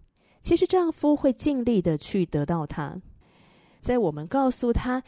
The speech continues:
应该这样做、应该那样做的时候，会导致丈夫只是在防卫自己，以便抵抗我们的指令。而如果我们大多的情况下都可以尊重他，好，用一个尊重他的态度来告诉他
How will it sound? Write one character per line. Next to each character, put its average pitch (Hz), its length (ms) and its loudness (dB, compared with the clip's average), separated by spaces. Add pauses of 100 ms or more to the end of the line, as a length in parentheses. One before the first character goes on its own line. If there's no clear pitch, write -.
(120)
应 339 180 0
该 330 180 2
这 330 140 0
样 294 140 0
做、 277 160 6
应 311 180 -2
该 294 220 0
那 294 80 -2
样 294 160 -2
做 294 240 2
的 226 80 6
时 180 180 0
候， 190 300 2 (340)
会 339 160 -4
导 170 180 -4
致 175 140 -8
丈 247 220 -4
夫 233 180 -4
只 170 140 -8
是 175 120 -6
在 208 160 0
防 156 420 -6
卫 240 300 2
自 277 240 -2
己， 131 420 -6 (380)
以 160 120 -4
便 202 440 -2
抵 135 180 -8
抗 208 340 -6
我 147 140 -6
们 123 100 -18
的 170 120 -2
指 - 260 -6
令。 175 260 -4 (1200)
而 247 100 2
如 320 140 2
果 320 100 4
我 220 60 2
们 160 100 -4
大 220 200 0
多 220 120 4
的 190 80 4
情 151 200 -6
况 170 240 -4
下 165 200 -4
都 208 180 0
可 - 160 -6
以 113 60 -10
尊 262 360 2
重 233 280 2
他， - 380 -8 (440)
好， - 180 -14
用 185 180 0
一 - 20 -2
个 160 120 0
尊 330 240 2
重 240 180 2
他 214 100 -6
的 196 120 -2
态 269 260 4
度 196 180 0
来 160 160 -4
告 285 180 2
诉 269 140 -2
他 240 340 -2